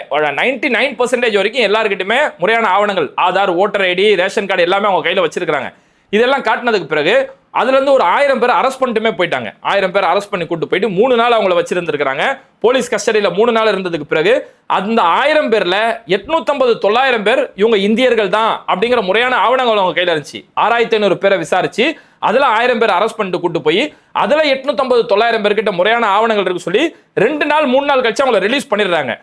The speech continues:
மீதி ஒரு, ஒரு நூறு பேர், நூறு பேர் அல்லது நூத்தம்பது பேருக்குள்ளன்னு சொல்லி சொல்றாங்க. இந்த முந்நூறு பேர், நூத்தம்பது பேரை மட்டுமே வச்சிருக்கிறாங்க. அவங்க கையில முறையான ஆவணங்கள் இல்ல, அதாவது அவங்க உண்மையாலே பங்களாதேஷிகளா அப்படிங்கிறதுக்குமே ஆதாரம் கிடையாது. ஆவணங்கள் இல்லாதனால அவங்க பங்களாதேஷை சேர்ந்தவங்க அப்படின்னு சொல்லி ஒரு காரணம் சொல்லப்படுது.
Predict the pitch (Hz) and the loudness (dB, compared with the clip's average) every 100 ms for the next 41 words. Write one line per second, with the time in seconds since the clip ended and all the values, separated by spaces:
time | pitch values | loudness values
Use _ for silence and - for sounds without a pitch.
0 | _ 180 311 302 254 233 214 202 196 196 | _ -4 0 2 2 2 2 4 4 2
1 | 190 208 311 262 254 196 - 202 240 170 | 2 2 0 0 0 -2 -2 0 0 2
2 | 277 254 262 233 285 277 254 226 202 254 | 2 2 2 0 0 0 2 0 2 0
3 | 214 240 254 220 214 185 180 160 110 - | 0 -2 0 -2 -2 -2 -2 -2 -6 -12
4 | _ _ _ 180 220 196 233 302 226 277 | _ _ _ -2 0 0 2 2 0 0
5 | 262 285 254 233 220 214 - - 185 294 | 0 0 0 0 0 -2 -4 -4 -2 -2
6 | 302 _ 170 180 254 220 202 240 185 214 | -4 _ -4 -2 0 2 2 0 0 0
7 | 208 185 220 208 185 220 196 165 156 147 | 0 2 2 2 2 0 0 -2 0 0
8 | 127 - 139 175 233 220 185 190 220 240 | -2 -4 -2 0 2 2 0 0 0 0
9 | 240 311 240 233 214 226 208 233 226 135 | 0 2 2 2 0 0 2 2 0 -2
10 | 170 226 233 220 247 214 240 233 220 208 | -2 0 0 0 0 0 0 0 0 0
11 | 156 - _ _ - 226 302 311 294 269 | 0 -4 _ _ -2 2 2 2 0 2
12 | 277 262 311 285 214 254 262 247 226 214 | 2 2 2 2 2 0 0 2 0 0
13 | 214 208 214 180 - 175 208 196 220 180 | 0 0 0 -2 -4 -4 -2 0 0 0
14 | 185 214 202 175 165 143 131 110 | 0 -2 -2 -2 -2 -2 -2 -2